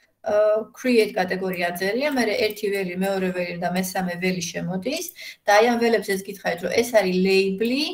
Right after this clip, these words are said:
ანუ ეს არის თვითონ label-ი, აი აქ რაც წერია, ნახეთ, label, A S P for name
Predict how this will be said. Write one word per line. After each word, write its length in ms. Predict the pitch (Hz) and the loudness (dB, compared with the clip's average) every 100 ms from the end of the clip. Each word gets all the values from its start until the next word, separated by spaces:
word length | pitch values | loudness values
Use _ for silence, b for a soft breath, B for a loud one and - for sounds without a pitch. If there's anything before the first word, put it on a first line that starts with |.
| 330 - | -8 -6
ანუ 160 | 208 190 - | -4 -2 -4
ეს 80 | - | 0
არის 140 | 202 190 | 0 0
თვითონ 220 | 190 190 185 208 | -6 -4 -2 0
label-ი, 440 | 294 254 - 180 180 | 0 0 -4 -6 -2
აი 60 | 175 | -2
აქ 60 | 170 190 | -2 -4
რაც 120 | 180 - | -6 -4
წერია, 240 | - - - | -4 -2 -4
ნახეთ, 200 | 196 269 208 | -4 -4 -2
label, 500 | 202 196 190 185 151 147 - B B B B - | 2 2 2 0 -4 -6 -10 B B B B 0
A 140 | 185 196 190 | 4 4 2
S 40 | - | -4
P 20 | 269 302 302 - | 4 4 4 0
for 240 | 226 269 254 196 | 4 4 2 -2
name 340 | 190 180 - | -4 -4 -6